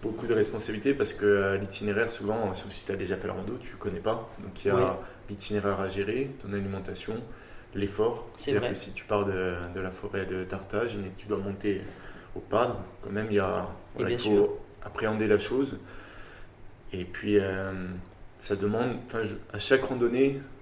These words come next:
Speaker 1: on a l'impression d'avoir passé, pas un cap, mais en tout cas d'avoir progressé sur soi.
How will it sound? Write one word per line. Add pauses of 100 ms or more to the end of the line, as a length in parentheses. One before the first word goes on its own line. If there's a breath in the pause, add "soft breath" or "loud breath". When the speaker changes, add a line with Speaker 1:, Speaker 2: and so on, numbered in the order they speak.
(320)
Speaker 1:
on
a
l'impression
d'avoir
passé,
pas
un
cap,
mais
en
tout
cas
d'avoir
progressé
sur
soi.